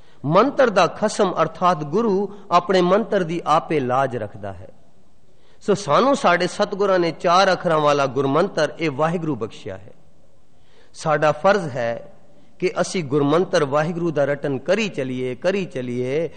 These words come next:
ਸਤਿਗੁਰੂ ਆਪੇ ਸਹਾਈ ਹੋ ਕੇ ਅਗਵਾਈ ਕਰਨਗੇ ਤੇ ਸਫਲਤਾ ਬਖਸ਼ਣਗੇ। ਸੋ ਗੁਰਮੰਤਰ ਦੇ ਅੱਖਰਾਂ ਵਿੱਚ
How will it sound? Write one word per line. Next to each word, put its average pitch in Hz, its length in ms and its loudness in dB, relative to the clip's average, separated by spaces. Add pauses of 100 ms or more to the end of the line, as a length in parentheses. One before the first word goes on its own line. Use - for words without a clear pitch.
(120)
ਸਤਿਗੁਰੂ 214 560 -2
ਆਪੇ 233 340 4
ਸਹਾਈ 160 420 0
ਹੋ 160 120 2
ਕੇ 147 260 -2
ਅਗਵਾਈ 151 340 4
ਕਰਨਗੇ 160 640 0 (180)
ਤੇ 165 80 -2
ਸਫਲਤਾ 143 520 0
ਬਖਸ਼ਣਗੇ। 98 540 -10 (1400)
ਸੋ 151 200 -6
ਗੁਰਮੰਤਰ 151 640 0
ਦੇ 143 180 -4 (100)
ਅੱਖਰਾਂ 160 340 -4
ਵਿੱਚ 113 280 -8